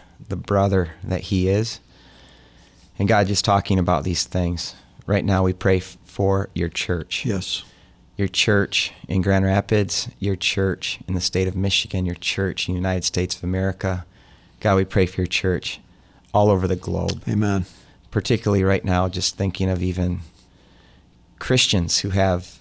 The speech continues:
Speaker 1: a target on them in Afghanistan right now. God, we pray special blessing for them and other
Speaker 2: Mm-hmm.
Speaker 1: places where the
Speaker 2: Mm-hmm.
Speaker 1: church is persecuted.
Speaker 2: Yes.
Speaker 1: Um,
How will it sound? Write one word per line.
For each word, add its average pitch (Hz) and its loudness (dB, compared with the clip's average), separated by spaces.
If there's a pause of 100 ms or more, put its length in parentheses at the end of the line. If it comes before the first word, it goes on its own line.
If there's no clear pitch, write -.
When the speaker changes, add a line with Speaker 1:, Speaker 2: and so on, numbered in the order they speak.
Speaker 1:
a 87 -4
target 95 -2
on 92 0
them 87 -4
in 95 -2
Afghanistan 90 -2
right 87 -6
now. 87 -6
God, 87 -2
we 92 -2
pray 92 -2
special 90 -2
blessing 92 -2
for - -6
them 87 -2
and 87 -6 (160)
other 113 4
Speaker 2:
Mm-hmm. 113 0
Speaker 1:
places 92 0
where 90 0
the 87 0
Speaker 2:
Mm-hmm. 92 -2
Speaker 1:
church 90 -2
is - -8
persecuted. 87 -6
Speaker 2:
Yes. - -14 (460)
Speaker 1:
Um, 90 -2